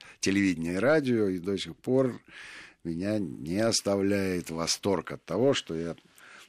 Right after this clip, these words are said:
в таком волшебном, замечательном месте нахожусь и могу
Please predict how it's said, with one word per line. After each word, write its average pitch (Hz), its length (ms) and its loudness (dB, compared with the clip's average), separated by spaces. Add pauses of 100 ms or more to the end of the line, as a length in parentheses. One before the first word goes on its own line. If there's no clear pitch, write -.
(100)
в 87 220 -4
таком 139 340 2
волшебном, 127 760 2
замечательном 87 560 -4
месте 82 340 -4
нахожусь 95 600 -4
и 87 60 -4
могу 87 580 0